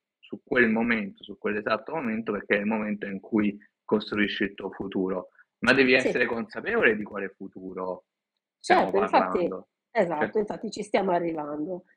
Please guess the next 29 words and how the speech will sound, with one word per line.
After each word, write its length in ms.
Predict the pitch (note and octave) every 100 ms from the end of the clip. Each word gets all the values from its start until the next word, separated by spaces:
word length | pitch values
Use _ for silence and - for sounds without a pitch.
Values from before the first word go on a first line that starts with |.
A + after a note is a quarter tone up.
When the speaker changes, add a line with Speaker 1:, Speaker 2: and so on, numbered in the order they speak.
| _ _
Speaker 2:
Ehm, 920 | - G#3 F#3+ F3+ E3+ F3 E3 E3 E3+ - _ _ _ _ _ _ _
se 220 | - B3
noi 180 | C4+ F#4+
abbiamo 640 | G#3 G3 G#3 F#3+ F3+ - -
un 160 | A3
obiettivo, 580 | G3+ F#3 F3+ _ E3+ -
se 120 | -
noi 100 | B3
abbiamo 260 | C#4+ F#3 E3+
un 100 | E3
futuro, 680 | - E3 - D3+ E3+ A#3+ _ _ _
dobbiamo 600 | - B3 A#3+ F#3 E3+ D#3 -
capire, 800 | G#3+ F#3+ G#3 B3 C#4 C#4+ D4 - _
dobbiamo 540 | F3+ F3+ F#3 F3 D#3
stabilire 880 | - - F3+ F3 F3+ A3 A#3+ C4 -
quali 240 | _ C#4 C#4
sono 340 | - F3+ D#3
le 120 | E3 F3+
azioni, 720 | F#3 - A#3 A#3+ B3 C4+ C#4 _ _ _ _
quali 260 | - G3+ G3
sono 280 | - F#3+
le 100 | E3+
azioni 400 | F3 F3 A#3 F#3
concrete 680 | - D#3+ E3+ F#3+ A3 A3+ B3 B3
che 140 | A#3+
ci 200 | - -
portano, 640 | - D3 - G3 G3+ G#3 -
ci 180 | - -
porteranno 720 | F3 - B3 E3+ D#3+ G3 G#3+